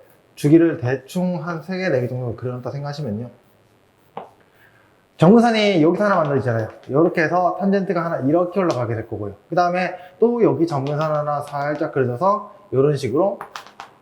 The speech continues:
이렇게 들어가고 약간 이렇게 올라가는 형태를 가지게 될 거예요. 여기서 이제 약간 내려간다 생각을 해주시면 좋을 것 같아요. 그래서 보시면요. 일이라고 하는 값입니다. 일이라는 것보다 크게 되는 여기 파트하고 여기 파트를 이야기하라라고 돼 있거든요. 그럼 저희가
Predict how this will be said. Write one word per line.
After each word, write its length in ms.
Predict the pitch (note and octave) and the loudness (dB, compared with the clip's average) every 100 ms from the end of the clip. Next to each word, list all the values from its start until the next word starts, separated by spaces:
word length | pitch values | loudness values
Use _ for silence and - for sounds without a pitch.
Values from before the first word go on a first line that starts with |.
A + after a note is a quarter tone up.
| _ _ _ _ | _ _ _ _
이렇게 320 | C#3 D#3 D#3 | 4 4 4
들어가고 480 | D3 C3 A2+ D#3 E3+ | 2 2 2 0 -2
약간 240 | A#2 - - | -4 -4 0
이렇게 280 | E3+ F3+ G3+ | 0 2 0
올라가는 260 | G3 F3+ | 0 0
형태를 180 | D3+ D3+ | -2 -2
가지게 240 | A#2 A#2 A#2+ | -2 -2 -2
될 120 | - | -2
거예요. 180 | D#3 G3 | 2 2
여기서 200 | F#3 D#3+ | 2 0
이제 340 | C3 C3+ B2 A2+ | -4 -8 -10 -6
약간 180 | C#3 A2+ | -4 -2
내려간다 360 | B2+ C3 A#2+ | -2 -2 -2
생각을 300 | C#3 C3+ B2+ | -2 -2 -2
해주시면 280 | C#3 B2 C3 | -4 -4 -2
좋을 160 | A#2+ A#2 | -2 -2
것 140 | A2+ | -2
같아요. 300 | G#2+ A#2 G2+ - - - - | -2 -2 -4 -8 -20 -12 -2
그래서 160 | B3+ | 2
보시면요. 500 | A#3 A3 G#3+ F3+ C#3 - - - | 2 2 2 2 0 -4 -12 2
일이라고 440 | B3+ C4+ C#4+ B3 | 4 4 4 4
하는 140 | A3+ | 2
값입니다. 380 | D#3+ C#3+ B2 A#2+ | 0 -2 -4 -2
일이라는 400 | G#3+ B3 C4+ B3+ | 0 2 2 2
것보다 240 | G#3 F#3+ G3 | -2 -2 -4
크게 200 | B3 C#4+ | -2 0
되는 400 | C4+ B3 G3+ C3 | 2 2 4 4
여기 300 | D#3+ G#3+ B3+ | 2 0 0
파트하고 580 | C4+ C4+ C4 A#3+ G#3 G3+ B2+ | -2 -2 0 2 4 4 2
여기 220 | D#3 G#3+ | 0 0
파트를 420 | C4+ C4 A#3+ E3 | 0 2 0 2
이야기하라라고 800 | C3+ C3+ D3+ A3 A3 G#3+ E3+ B2+ | 2 0 -2 0 0 2 2 2
돼 100 | A#2+ | 0
있거든요. 420 | A2+ A#2+ D3 A3 - - - - | 0 -2 -2 -4 -6 -18 -20 -2
그럼 100 | G3 | 2
저희가 680 | G3 G3 F#3+ F3+ - - - | 2 2 2 2 0 -4 -16